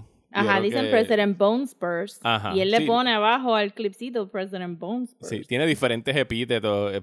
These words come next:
Speaker 1: Spike Lee se la pasa diciéndole Agent Orange, eh, le-, en el, él, en su
Speaker 2: Ajá.
Speaker 1: vida personal, <laughs> en su cuenta de Instagram, y ayer en la conferencia también lo utilizó.
Speaker 2: <laughs> Qué
Speaker 1: Eh,
Speaker 2: fuerte.
Speaker 1: pero, pero no, no le da ningún tipo de, no,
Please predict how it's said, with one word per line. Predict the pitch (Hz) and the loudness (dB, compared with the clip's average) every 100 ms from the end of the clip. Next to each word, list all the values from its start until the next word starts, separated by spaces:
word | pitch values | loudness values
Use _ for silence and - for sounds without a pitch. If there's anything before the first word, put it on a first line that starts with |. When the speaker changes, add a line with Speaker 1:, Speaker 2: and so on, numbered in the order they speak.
| 110 | -6
Speaker 1:
Spike | - 120 107 | -4 -4 -2
Lee | 107 | -2
se | 127 | 0
la | 120 | 0
pasa | 117 123 | 0 0
diciéndole | 113 113 117 113 110 | -2 -4 -4 -2 -2
Agent | 101 110 110 - | -2 -4 -4 -4
Orange, | 98 104 101 95 95 - | -2 0 0 -2 -6 -8
eh, | 110 104 | -8 -4
le-, | 120 - | -4 2
en | 120 123 | 2 2
el, | 117 - | -2 0
él, | 120 127 120 | 2 2 0
en | 185 107 | -2 -2
su | |
Speaker 2:
Ajá. | 110 | -2
Speaker 1:
vida | 104 110 | 2 2
personal, | - 104 107 95 90 - - | 2 0 0 -2 -2 -4 0
<laughs> | |
en | 131 135 | 0 2
su | 139 110 | -2 0
cuenta | 117 110 127 | -2 2 2
de | 117 | 2
Instagram, | 120 - 110 104 | 0 0 0 0
y | 101 | 0
ayer | 101 101 | -2 -2
en | |
la | 117 | -4
conferencia | 107 104 101 98 101 | -6 -8 -6 -6 -6
también | 95 95 95 98 | -6 -6 -6 -8
lo | |
utilizó. | 104 101 98 - - _ - - | -8 -10 -10 -12 -14 _ -20 -20
Speaker 2:
<laughs> | - - 247 | -20 -12 -6
Qué | 95 90 85 | -2 0 0
Speaker 1:
Eh, | 85 | -2
Speaker 2:
fuerte. | 113 104 104 - | 0 0 -2 -6
Speaker 1:
pero, | 123 | 0
pero | 131 120 | 2 2
no, | 113 113 123 113 85 | 2 2 2 0 -2
no | 101 104 | -2 -2
le | 113 | 0
da | 113 113 | 0 -2
ningún | 107 101 | -2 -4
tipo | 101 101 110 | -4 -4 -2
de, | 104 95 | 0 -2
no, | 98 | -2